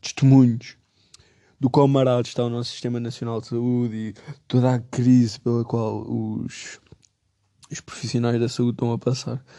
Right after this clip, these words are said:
Pá, não deve ser bacana. Nem ter pausas para ir à casa de banho. Ter que escolher entre quem vive e quem morre.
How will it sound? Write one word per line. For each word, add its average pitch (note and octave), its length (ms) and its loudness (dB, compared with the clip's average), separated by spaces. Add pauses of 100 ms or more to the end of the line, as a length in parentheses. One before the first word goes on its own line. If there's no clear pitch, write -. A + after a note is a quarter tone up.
(540)
Pá, A#2+ 260 2
não C#3 280 2
deve C3+ 180 4
ser B2 120 -2
bacana. A2+ 360 -4
Nem C#3+ 140 0
ter D3 160 4
pausas C3 460 2
para - 120 -4
ir B2+ 100 0
à A#2 120 -2
casa A#2 260 -6
de A2 60 -10
banho. A2 320 -12
Ter D3+ 120 -2
que C3 120 -6
escolher C#3 340 2
entre C3+ 240 -4
quem C3+ 180 0
vive B2 280 0
e A#2+ 40 -2
quem B2 200 0
morre. A2+ 260 -6